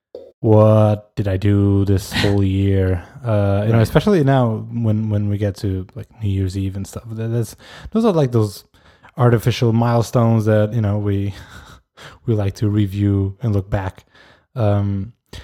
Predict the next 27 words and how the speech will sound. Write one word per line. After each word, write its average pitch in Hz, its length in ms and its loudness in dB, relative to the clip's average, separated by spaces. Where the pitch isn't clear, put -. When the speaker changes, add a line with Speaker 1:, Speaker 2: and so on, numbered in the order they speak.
Speaker 1:
so 143 300 2
I 147 100 2
like 220 160 4
to 226 80 -14
keep 233 160 -2
this 190 200 -2
in 175 100 -2
check - 460 -8
and, 139 260 2
and 139 220 2
look 160 240 -2
where 151 160 2
I 135 80 2
am, 139 280 0
look 139 140 -2
what 135 100 0
I've 120 140 -2
accomplished. 113 720 -6
And 131 160 2
if 135 140 0
you 147 60 4
do 220 120 4
this 226 280 0
regularly 139 640 2
enough, 120 540 -2
you 127 140 0
can 120 840 0